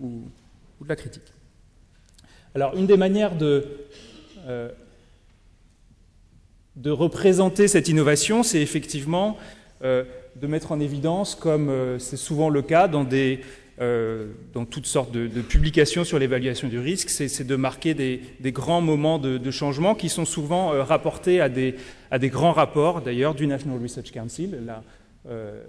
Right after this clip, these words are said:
quatre rapports, par exemple, qui sont très fréquemment cités, depuis le Red Book jusqu'à, euh,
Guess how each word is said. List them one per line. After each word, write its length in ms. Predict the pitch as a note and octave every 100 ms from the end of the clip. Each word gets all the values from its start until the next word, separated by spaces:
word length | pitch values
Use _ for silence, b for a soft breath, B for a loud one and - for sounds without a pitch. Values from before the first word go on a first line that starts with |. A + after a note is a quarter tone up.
| B2 _ _ -
quatre 280 | D3+ C#3+ D#3
rapports, 420 | B2 A#2+ C#3+ C#3
par 100 | C#3
exemple, 160 | B2 A#2+
qui 40 |
sont 80 | A#2+
très 180 | - C#3+
fréquemment 400 | - D3+ B2 A#2
cités, 320 | A2+ B2 F3+
depuis 260 | E3 B2 C#3
le 120 | A#2+
Red 180 | A#2+ A#2
Book 180 | C3+ D3 C3+
jusqu'à, 340 | A2+ - G#2+ b b b b -
euh, 320 | A#2 A2 A2+